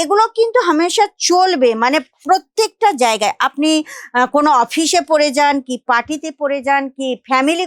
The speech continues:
কোনো ফাংশন হোক, প্রত্যেক জায়গায় কিন্তু এই সিম্পল কালেকশন চলবে। এইটা কিন্তু আপনার কন্ট্রাস্ট করে করা হয়েছে, আর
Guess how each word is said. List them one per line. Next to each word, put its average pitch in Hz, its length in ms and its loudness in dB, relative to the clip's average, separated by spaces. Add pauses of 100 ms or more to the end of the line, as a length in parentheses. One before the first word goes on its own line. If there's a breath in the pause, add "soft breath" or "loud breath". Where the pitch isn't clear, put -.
কোনো 349 140 2 (120)
ফাংশন 247 460 0 (100)
হোক, 190 120 -4 (360 loud breath)
প্রত্যেক 359 400 0 (140)
জায়গায় 285 300 2 (100)
কিন্তু 254 260 -4 (220)
এই 285 60 -2 (120)
সিম্পল 254 320 -2 (120)
কালেকশন 208 380 -2 (120)
চলবে। 202 240 -4 (160)
এইটা 349 180 0 (100)
কিন্তু 466 180 0 (120)
আপনার 339 240 0 (180)
কন্ট্রাস্ট 285 560 0
করে 339 160 0 (120)
করা 277 220 2
হয়েছে, 247 220 -2 (120)
আর 254 60 0